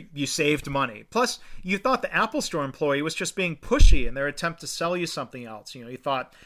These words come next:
they probably have quotas and incentives driving that. Well, in a way, it's a good thing you saved money by, by, uh, not buying, uh, the cable, because the old Sony T V doesn't have an H D M I input anyway.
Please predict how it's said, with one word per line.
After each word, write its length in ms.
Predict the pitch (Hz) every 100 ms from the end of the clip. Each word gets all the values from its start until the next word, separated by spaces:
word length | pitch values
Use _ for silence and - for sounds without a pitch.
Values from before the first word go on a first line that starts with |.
| -
they 80 | 147
probably 360 | 156 147 147
have 180 | 143 -
quotas 760 | - 143 147 143 143 139 135
and 100 | 127
incentives 600 | 120 120 - 202 196 127
driving 440 | - 117 104 110 113
that. 180 | 131 - _ _ _ _ _ - - -
Well, 220 | 240 240
in 140 | 262
a 60 | 277
way, 140 | 330
it's 160 | 277 -
a 40 |
good 160 | 208 226
thing 140 | 226
you 80 | 185
saved 440 | - 190 170 143 - _ -
money 440 | 151 175 165 147 - - -
by, 400 | 156 147 139 156
by, 480 | 151 143 135 135
uh, 460 | 131 131 131 151 165
not 340 | 160 170 180 127
buying, 560 | 156 147 147 139 135 151
uh, 200 | 131 123
the 120 | 131
cable, 580 | - 277 269 131 117 - - - - - -
because 340 | 196 226 202
the 160 | 196 185
old 300 | 185 202 226
Sony 440 | - 233 190 175
T 200 | - 175
V 360 | 151 220 202 160
doesn't 380 | - 175 202 175
have 180 | 165 156
an 80 |
H 240 | 143 143 -
D 100 | 143
M 120 | 135
I 160 | 127 127
input 320 | 135 190 220
anyway. 380 | 294 247 120